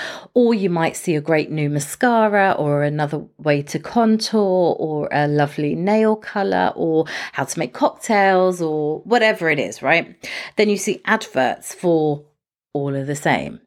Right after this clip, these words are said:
And I ran a poll on social media a couple of months ago asking my followers, you know, "What do you like about social media? What don't you like?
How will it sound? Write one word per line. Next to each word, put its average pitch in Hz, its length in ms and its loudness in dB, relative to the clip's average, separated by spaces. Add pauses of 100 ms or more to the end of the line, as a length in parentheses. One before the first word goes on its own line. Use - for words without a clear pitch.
(600)
And 180 380 2 (420)
I 240 160 4
ran 254 240 2
a - 20 0
poll 208 460 0
on 165 100 -2
social 165 380 -4
media 156 260 -6
a 151 40 -8
couple 156 220 -4
of 165 60 -2
months 160 300 -8
ago 123 340 0
asking 294 540 -2
my 185 280 0
followers, 139 600 0
you 175 80 0
know, 139 240 2
"What 151 220 -4
do - 100 -8
you 170 40 -4
like 254 220 0
about 262 220 0
social 247 340 0
media? 185 720 0
What 151 220 -8
don't 240 220 2
you 233 140 0
like? 208 600 -2